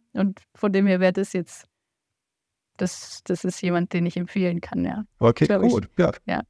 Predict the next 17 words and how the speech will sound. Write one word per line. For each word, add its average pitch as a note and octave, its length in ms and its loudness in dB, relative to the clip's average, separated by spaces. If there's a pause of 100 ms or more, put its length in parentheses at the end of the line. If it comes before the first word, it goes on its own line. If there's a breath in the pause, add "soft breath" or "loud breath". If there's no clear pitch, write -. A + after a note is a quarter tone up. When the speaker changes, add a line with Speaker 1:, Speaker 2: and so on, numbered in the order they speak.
Speaker 2:
Immerhin, C3 480 4
ist A2+ 160 0
gut. - 240 2
Speaker 1:
Ja. G#3+ 100 6
Speaker 2:
Danke G#2+ 220 4
für G2+ 120 2
dein G2 420 2
ehrliches G2 360 2
Feedback. F#2+ 400 -4 (460)
So, A2 280 4
ähm, A2+ 500 4
nun D3+ 180 4
hast C#3 200 0
du E3+ 80 0
die B2 140 2
letzten G#2+ 480 2
Worte. B2+ 420 0